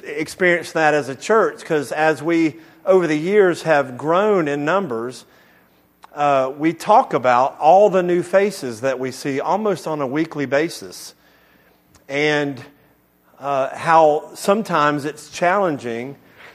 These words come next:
because we may meet somebody and say, "Hey, I, I'm, I'm Randy, welcome." Um, see, like, I met this gentleman this morning.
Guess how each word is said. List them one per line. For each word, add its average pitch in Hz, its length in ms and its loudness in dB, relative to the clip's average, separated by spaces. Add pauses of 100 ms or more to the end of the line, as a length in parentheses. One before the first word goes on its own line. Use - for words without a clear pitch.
(160)
because 139 640 0
we 156 160 -2
may 156 240 0
meet 170 280 -4
somebody 135 600 -2 (800)
and 131 240 -10
say, 139 320 -2
"Hey, 170 340 0
I, 143 360 -2
I'm, 139 180 -14
I'm 135 220 -10 (160)
Randy, 160 320 -2
welcome." 175 720 0 (760)
Um, 123 580 -2
see, 180 160 -2
like, 156 220 4
I 180 80 4
met 175 220 0
this 156 180 -4
gentleman 147 240 -2
this 127 180 -10
morning. 131 380 -4